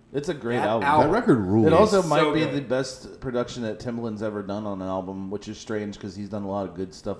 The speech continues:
Speaker 1: but it's amazing.
Speaker 2: Yeah, yeah. No, that production is ridiculous good.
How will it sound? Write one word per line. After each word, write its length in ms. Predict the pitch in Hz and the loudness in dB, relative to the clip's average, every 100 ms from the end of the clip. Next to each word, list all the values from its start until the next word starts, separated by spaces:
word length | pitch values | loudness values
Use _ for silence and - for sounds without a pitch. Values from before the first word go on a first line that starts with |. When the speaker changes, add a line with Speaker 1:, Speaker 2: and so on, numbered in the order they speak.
| - | -8
Speaker 1:
but 240 | 85 - - - _ _ 107 | -10 -10 -20 -20 _ _ -12
it's 240 | 107 - - _ _ _ - | -12 -12 -20 _ _ _ -14
amazing. 420 | 95 92 69 - - | -10 -10 -12 -18 -14
Speaker 2:
Yeah, 140 | 147 | -8
yeah. 220 | 147 139 131 | -6 -6 -8
No, 120 | 139 | -8
that 140 | 127 135 | -6 -6
production 380 | 131 127 123 110 | -6 -8 -10 -16
is 100 | 101 | -18
ridiculous 500 | 101 113 104 98 - | -16 -16 -16 -18 -16
good. 160 | 104 | -16